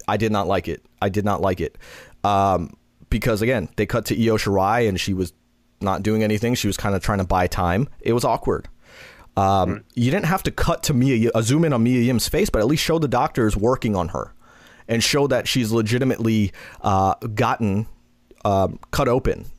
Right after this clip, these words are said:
Speaker 1: You know, all you need to show is
Speaker 2: Yeah.
Speaker 1: the back, the, the back of the, uh, the trainer, and that's it. That's all you need to show. So I'm just saying, I think this, this, we need, we need a little more equality in, in that sense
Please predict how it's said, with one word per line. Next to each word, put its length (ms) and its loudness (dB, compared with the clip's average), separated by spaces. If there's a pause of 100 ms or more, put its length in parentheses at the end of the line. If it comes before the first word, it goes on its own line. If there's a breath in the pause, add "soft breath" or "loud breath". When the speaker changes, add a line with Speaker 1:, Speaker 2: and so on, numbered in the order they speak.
(340)
Speaker 1:
You 80 0
know, 100 0 (120)
all 160 2
you 180 2
need 200 0
to 60 0
show 180 2
is 60 2
Speaker 2:
Yeah. 60 2
Speaker 1:
the 60 -2
back, 380 -4 (280)
the, 180 2
the 140 -2
back 300 -2
of 160 -2
the, 200 2
uh, 220 4
the 120 -4
trainer, 360 -2 (560 soft breath)
and 140 0
that's 120 0
it. 240 -2
That's 200 -6
all 240 2
you 100 2
need 160 2
to 80 0
show. 280 -2 (1120 soft breath)
So 180 2
I'm 180 0
just 200 -2
saying, 240 0
I 100 2
think 320 -2
this, 280 -2 (180)
this, 520 -2 (720)
we 160 0
need, 280 2
we 160 0
need 140 2
a 40 4
little 160 4
more 160 2
equality 600 2
in, 80 -2
in 160 0
that 200 0
sense 460 -4